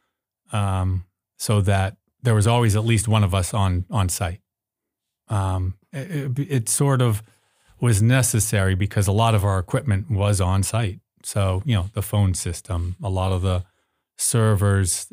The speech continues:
you know, for applications that, you know, like the financials and assessing and stuff like that was all on site. So,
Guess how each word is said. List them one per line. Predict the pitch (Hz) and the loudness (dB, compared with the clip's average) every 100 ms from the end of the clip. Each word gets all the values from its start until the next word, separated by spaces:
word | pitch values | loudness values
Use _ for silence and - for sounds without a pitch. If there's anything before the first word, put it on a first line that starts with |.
| - | -6
you | 113 | -2
know, | 95 90 | 0 -2
for | 107 | -2
applications | 104 107 104 107 - 92 - | -2 -4 0 0 2 -2 -2
that, | 95 92 | -4 -2
you | 110 | -2
know, | 87 | -2
like | 95 - | -4 -8
the | |
financials | - 107 104 101 92 - 92 98 101 | -6 0 2 4 2 -2 -8 -8 -10
and | 101 | -8
assessing | 101 107 - 107 - 98 98 | -6 -8 -4 -2 -2 -4 -6
and | 101 | -6
stuff | - 101 - | -6 -6 -6
like | 95 | -8
that | - 104 - _ _ _ _ _ _ - | -4 -6 -6 _ _ _ _ _ _ 0
was | 107 | 2
all | 117 120 117 98 | 4 2 4 2
on | 104 95 | 2 2
site. | 90 - 101 87 - | 0 0 0 -2 -6
So, | - 98 101 | -2 -2 -2